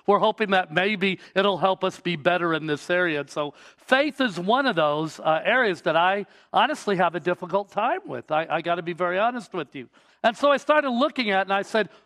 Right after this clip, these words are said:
"Well, what is the opposite of faith? You know, what is the antonym, if you would, of faith?" Anybody, th-, name some of those, what they might be. Doubt. Doubt is one that came up there. Uh, disbelief,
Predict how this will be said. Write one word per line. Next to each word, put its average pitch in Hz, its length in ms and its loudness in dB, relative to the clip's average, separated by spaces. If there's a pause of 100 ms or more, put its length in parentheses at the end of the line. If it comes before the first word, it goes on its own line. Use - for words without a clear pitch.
"Well, 254 160 2
what 339 200 6
is 285 200 -4
the 247 340 0
opposite 220 560 2
of 151 120 -4
faith? 123 420 -4 (600)
You 220 120 0
know, 247 80 2
what 285 180 4
is 233 140 -6
the 226 200 -4
antonym, 196 720 -2
if 165 200 -6
you 175 100 -4
would, 170 200 -2
of 156 160 -2
faith?" 185 320 0 (300)
Anybody, 277 440 2
th-, 196 300 -6
name 294 260 0
some 226 240 0
of 180 60 -2
those, 151 220 -2
what 175 160 -2
they 180 120 0
might 170 260 -2
be. 131 300 -6 (720)
Doubt. 254 420 4
Doubt 214 320 4
is 254 160 -4
one 226 220 0
that 226 180 0
came 208 220 0
up 208 220 0
there. 240 320 0 (280)
Uh, 185 240 4 (480)
disbelief, 247 960 0